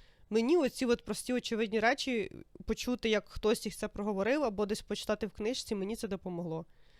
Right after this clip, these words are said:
Мені допомогло от почути, що інша людина, вона теж себе так почувається, вона через це пройшла, бо вона бачила, як багато людей через це проходить. І вона зробила висновок, що це ж дурня все. Що все це просто в нашій голові, тому що ми живемо в цьому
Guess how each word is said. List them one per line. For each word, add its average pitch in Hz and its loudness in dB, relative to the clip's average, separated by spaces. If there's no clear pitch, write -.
Мені 220 2
допомогло 214 2
от 196 0
почути, 247 -4
що - -4
інша 208 -2
людина, 254 2
вона 226 2
теж 220 0
себе 196 -4
так - -6
почувається, 247 -2
вона 220 0
через 202 -4
це 208 0
пройшла, 233 -2
бо 247 -2
вона 214 -2
бачила, 196 0
як 190 -6
багато 196 -2
людей 196 -2
через 254 -4
це - -6
проходить. 202 -4
І 208 -8
вона 269 4
зробила 247 2
висновок, 254 -2
що - -8
це 233 -4
ж 180 -8
дурня 175 -6
все. - -14
Що 247 2
все 262 0
це 311 4
просто 247 -2
в 233 0
нашій 240 4
голові, 220 2
тому 240 -2
що - -4
ми 233 0
живемо 220 0
в 196 -4
цьому 214 -2